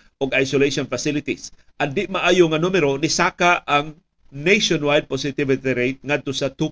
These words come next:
point five percent. Less than two percent ba yata sa niaging pila na kabuan. Karon, two point five percent. Although katunga ra ni sa threshold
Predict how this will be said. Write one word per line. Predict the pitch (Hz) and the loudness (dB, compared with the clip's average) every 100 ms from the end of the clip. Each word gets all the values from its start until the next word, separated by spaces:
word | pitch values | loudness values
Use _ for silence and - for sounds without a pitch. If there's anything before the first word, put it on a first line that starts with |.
| - | -4
point | 139 135 - | -6 -6 -4
five | 113 101 _ | -4 -4 _
percent. | 92 - 131 - _ - _ _ _ _ | -14 -8 -8 -8 _ -20 _ _ _ _
Less | 143 156 | -4 0
than | 151 135 | -2 -2
two | 165 | -4
percent | 151 139 139 123 | -4 -6 -6 -4
ba | 123 | -2
yata | 147 135 | -2 -4
sa | 113 | -6
niaging | 101 139 151 127 | -4 -4 -2 -4
pila | - 135 127 | -2 0 0
na | 120 | -2
kabuan. | 107 123 175 139 - - - - | 0 4 4 2 -12 -20 -20 -8
Karon, | - 143 151 117 | 0 2 2 0
two | 160 | -4
point | 156 139 131 | 0 -4 2
five | 135 117 | 0 2
percent. | 120 143 117 _ | -2 -2 -4 _
Although | 160 156 165 | 2 2 0
katunga | 135 - 156 175 | -2 -2 0 0
ra | 165 160 | 2 2
ni | 135 135 _ _ - | 2 -2 _ _ -4
sa | 151 127 | -2 0
threshold | 151 160 160 135 147 139 | 2 2 0 2 4 4